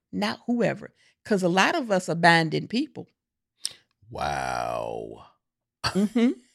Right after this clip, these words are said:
Speaker 1: You've heard people pray. Well, they
Speaker 2: Ooh.
Speaker 1: binding people.
Speaker 2: Oh, my.
Speaker 1: Uh-huh. I bind him up. Where? To what? What are you binding him to?
Speaker 2: Ooh.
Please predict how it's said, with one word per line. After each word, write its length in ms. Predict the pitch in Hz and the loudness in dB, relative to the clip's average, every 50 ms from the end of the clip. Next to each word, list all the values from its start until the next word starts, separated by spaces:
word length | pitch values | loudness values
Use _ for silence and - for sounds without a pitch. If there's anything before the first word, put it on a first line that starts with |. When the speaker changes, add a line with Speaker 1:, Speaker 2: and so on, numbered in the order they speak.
| _ _ _ _ _ _ _ _ _ _ _ _ - | _ _ _ _ _ _ _ _ _ _ _ _ 4
Speaker 1:
You've 240 | 180 240 285 311 | 8 8 8 8
heard 320 | 262 247 240 254 302 480 - | 8 6 6 6 6 4 0
people 280 | - 262 226 - 196 190 | -2 -2 -2 -2 -4 -6
pray. 460 | 190 - 208 220 370 403 262 - - _ _ _ _ _ _ _ _ _ _ _ _ _ _ _ _ | -2 0 2 2 2 2 -2 -10 -14 _ _ _ _ _ _ _ _ _ _ _ _ _ _ _ _
Well, 80 | 147 165 | -2 4
they 140 | 185 208 220 | 6 6 6
Speaker 2:
Ooh. 80 | 220 | 6
Speaker 1:
binding 600 | 185 143 131 202 214 226 233 226 220 247 226 214 | 6 6 8 8 8 8 6 4 2 2 0 0
people. 480 | - - 254 269 302 - - 110 - _ _ _ _ _ _ _ _ _ _ _ _ _ - | -2 -4 -6 -6 -6 -8 -14 -20 -20 _ _ _ _ _ _ _ _ _ _ _ _ _ -8
Speaker 2:
Oh, 160 | 127 143 165 | -8 -6 -6
my. 280 | 151 135 147 156 147 98 - - _ _ _ _ _ _ _ _ _ _ - | -4 -6 -6 -6 -6 -8 -12 -16 _ _ _ _ _ _ _ _ _ _ -2
Speaker 1:
Uh-huh. 320 | 185 202 - 233 226 269 330 - _ _ _ _ _ _ _ _ _ _ _ _ _ _ _ _ _ _ _ _ _ | -2 -2 -2 -2 -4 -4 -6 -10 _ _ _ _ _ _ _ _ _ _ _ _ _ _ _ _ _ _ _ _ _
I 140 | - 170 185 | -6 -4 -4
bind 400 | 185 156 143 156 196 208 220 220 | -2 -2 -2 0 2 2 2 2
him 160 | 233 226 214 | 2 2 2
up. 220 | 214 233 226 - - _ _ _ _ _ _ _ _ _ _ _ _ _ _ _ _ - | 0 -2 -4 -8 -12 _ _ _ _ _ _ _ _ _ _ _ _ _ _ _ _ -6
Where? 380 | 170 196 233 269 254 - - - - | -2 0 0 0 0 -2 -6 -6 -2
To 120 | - 220 | -2 0
what? 340 | 214 254 285 294 208 - - _ _ _ - | 0 0 -2 -6 -6 -10 -14 _ _ _ -2
What 140 | 214 240 | 0 2
are 20 | 254 | 2
you 140 | 233 254 226 | 4 2 2
binding 420 | 226 220 226 240 226 240 233 226 | 2 0 0 0 -2 -2 -2 -2
him 100 | 226 220 | -2 -4
to? 340 | 214 - 277 294 269 160 - - _ _ _ _ _ _ _ _ _ 285 | -4 -6 -8 -8 -8 -10 -14 -18 _ _ _ _ _ _ _ _ _ -16
Speaker 2:
Ooh. 680 | 285 294 311 311 311 311 311 294 269 247 233 208 | -14 -14 -12 -12 -12 -12 -12 -14 -14 -16 -18 -20